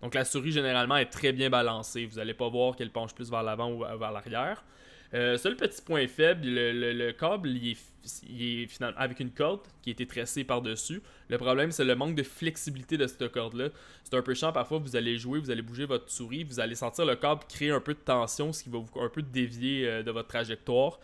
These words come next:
Euh, il y a des moyens de, de gérer ça avec, euh, des bungees comme, euh, celui de Razer ou Zowie, euh, ou juste tout simplement, euh, mettre un poids sur votre câble,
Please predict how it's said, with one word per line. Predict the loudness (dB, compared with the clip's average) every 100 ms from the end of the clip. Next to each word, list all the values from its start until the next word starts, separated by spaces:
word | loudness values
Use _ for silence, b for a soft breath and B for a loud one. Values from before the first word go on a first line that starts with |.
| B B B
Euh, | 2 6 6
il | 4
y |
a | 0
des | 0
moyens | 4 6 6 6 4
de, | 4 0
de | 0 -2
gérer | -2 -4 -2
ça | 0
avec, | 0 0 -4
euh, | -4 -4
des | -4
bungees | -2 -2 -4 -6 -6
comme, | -4 -4 -4
euh, | -6
celui | -6 -8
de | -8
Razer | -4 -2 -2 -4 -4 -4
ou | -6 -8 -8
Zowie, | -6 -6 -4 -6 -6 B B B
euh, | -2 -2 -2
ou | 0 2 2 0
juste | -4 -10 -10
tout |
simplement, | -4 -2 2 2 4 4 4
euh, | 4 0
mettre | -2 -2
un | -2 -4
poids | -2 4 6 6
sur | 4 -6
votre | -6 -4
câble, | 2 4 2